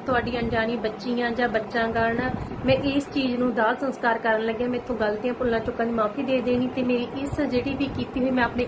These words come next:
ਅੰਦਰੋਂ ਭਾਵਨਾ ਨਾਲ ਕਰ ਰਿਹਾ, ਆਪਣਾ ਦਰਗਾਹ ਸੱਚਖੰਡ ਵਿੱਚ ਲੇਖੇ ਲਾ ਲੈਣਾ, ਤੇ ਮੈਨੂੰ ਕਿਸੇ ਵੀ ਤਰ੍ਹਾਂ ਦਾ ਵਿਘਨ ਨਾ ਲੱਗਣਾ ਪਿਤਾ ਜੀ ਮੈਨੂੰ।" ਕਿਉਂਕਿ ਦੀਵਾਲੀ ਤੱਕ ਇੱਦਾਂ ਦੀਆਂ ਚੀਜ਼ਾਂ ਬਹੁਤ ਜ਼ਿਆਦਾ ਹੁੰਦੀਆਂ ਨੇ, ਤੇ ਮੈਂ ਇੱਕ ਅਲੱਗ ਤੋਂ ਵੀਡੀਓ ਬਣਾਉਣੀ ਆ। ਅੱਜ ਮੇਰਾ ਸਰੀਰ ਸਾਥ ਨਹੀਂ ਦੇ ਰਿਹਾ ਹੈਗਾ।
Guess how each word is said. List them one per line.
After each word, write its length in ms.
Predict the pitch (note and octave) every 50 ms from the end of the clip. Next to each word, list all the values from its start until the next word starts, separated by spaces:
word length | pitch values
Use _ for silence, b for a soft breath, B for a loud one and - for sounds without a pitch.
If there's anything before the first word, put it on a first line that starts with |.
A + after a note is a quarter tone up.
| -
ਅੰਦਰੋਂ 260 | B3+ A3+ A3 B3+ C4+
ਭਾਵਨਾ 440 | C4+ C#4+ C4+ B3 A#3 A3 A3 A3 A3
ਨਾਲ 200 | A3 A3 A3 A3
ਕਰ 220 | A3 - A3+ G#3+ G#3
ਰਿਹਾ, 280 | A3 A3 G3 B3+ C4+ - B B B B B - - - -
ਆਪਣਾ 220 | B3 - C4+ C#4+
ਦਰਗਾਹ 340 | C4+ C#4 C4+ - C4 C4 C#4+
ਸੱਚਖੰਡ 440 | C#4 - - - - - B3+ A#3+ A#3+
ਵਿੱਚ 160 | A#3 - C4
ਲੇਖੇ 340 | B3 A#3 A#3+ - - D#4 D4+
ਲਾ 140 | C#4+ C#4 C4+
ਲੈਣਾ, 260 | C4+ C4 B3+ B3+ B3+
ਤੇ 140 | B3 C4+ C4
ਮੈਨੂੰ 260 | C4 C4 B3+ C4 C4
ਕਿਸੇ 320 | - C#4+ C#4+ - - D#4
ਵੀ 100 | C#4+ D4+
ਤਰ੍ਹਾਂ 300 | D4+ - C4 B3 A#3+ A#3+
ਦਾ 280 | A#3 A3+ A#3+ A#3 A#3+ A3+ - - - - - - - - - -
ਵਿਘਨ 320 | G#3+ C4 B3+ C#4+ D4 D4 C#4+
ਨਾ 120 | D4 C#4+
ਲੱਗਣਾ 360 | C#4 C4+ B3+ - C4 B3+ B3+
ਪਿਤਾ 300 | B3+ C4 B3 - B3+ B3
ਜੀ 140 | A#3+ C4 C4+
ਮੈਨੂੰ।" 500 | C4 B3+ B3 B3 A#3+ B3 B3+ B3+ B3+ B3+ - - - - - -
ਕਿਉਂਕਿ 440 | - C4+ C4 - D4+ D4+ D4+ D4+ C#4 - - - - A#3+
ਦੀਵਾਲੀ 420 | C#4+ C4 A#3+ B3 A#3+ B3 C#4+ D#4
ਤੱਕ 280 | - D4+ C#4+ C#4 - D4
ਇੱਦਾਂ 380 | C#4 C#4 C#4 C4+ A3+ C4+ B3+
ਦੀਆਂ 180 | B3+ B3+ C4 C4
ਚੀਜ਼ਾਂ 280 | - B3+ - - C4
ਬਹੁਤ 300 | B3 - A3 B3 C4+ C#4+
ਜ਼ਿਆਦਾ 380 | D4+ A#3+ A3 B3+ A#3 A3+ A3+ A#3+
ਹੁੰਦੀਆਂ 280 | B3 A#3+ A3+ A#3 B3 A#3+
ਨੇ, 120 | B3 B3
ਤੇ 140 | A#3+ - C#4
ਮੈਂ 140 | C4 B3+ A#3+
ਇੱਕ 80 | - - - B3
ਅਲੱਗ 200 | A#3+ A3 A3 A3
ਤੋਂ 180 | - G#3 C#4+
ਵੀਡੀਓ 280 | A3+ A#3+ B3 - C4 C4
ਬਣਾਉਣੀ 340 | B3 A#3+ A3+ A3+ A3+ A#3+ B3
ਆ। 120 | A#3 A#3
ਅੱਜ 140 | A3+ - A#3+
ਮੇਰਾ 220 | A3+ A3+ A3+ A#3
ਸਰੀਰ 320 | - - - G#3+ A3 A3+ A3+
ਸਾਥ 340 | - B3 A3 A3 A3 -
ਨਹੀਂ 260 | A3 G#3+ G#3+ A#3+ C#4+ D4
ਦੇ 200 | B3 B3 A#3+ B3
ਰਿਹਾ 180 | C#4 D4 C#4
ਹੈਗਾ। 240 | C4+ C4 C4 B3+ F#4+